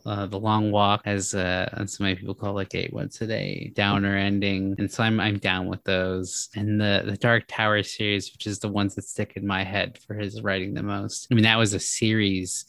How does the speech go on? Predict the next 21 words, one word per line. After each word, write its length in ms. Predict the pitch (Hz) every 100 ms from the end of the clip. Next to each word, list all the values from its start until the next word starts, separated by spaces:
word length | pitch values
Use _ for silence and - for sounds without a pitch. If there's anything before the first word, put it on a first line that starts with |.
| - -
so 500 | - 101 98 98 -
I 120 | - 110
don't 100 | 101
really 180 | 110 104
think 200 | - 107 -
I 80 | 98
minded. 560 | 101 101 101 101 113 -
The 380 | 143 139 139 127
one 400 | 135 143 147 151
of 180 | 143 131
them, 500 | 135 123 127 139 131
I 100 | 131
can 220 | 120 123 110
see 220 | - 113
how 160 | 110
the 140 | 104 92
ending 280 | 101 98 98
was 180 | 92
a 60 | 101
bit 240 | 98 - -
anticlimactic, 1200 | 95 92 95 - - 98 95 95 92 92 -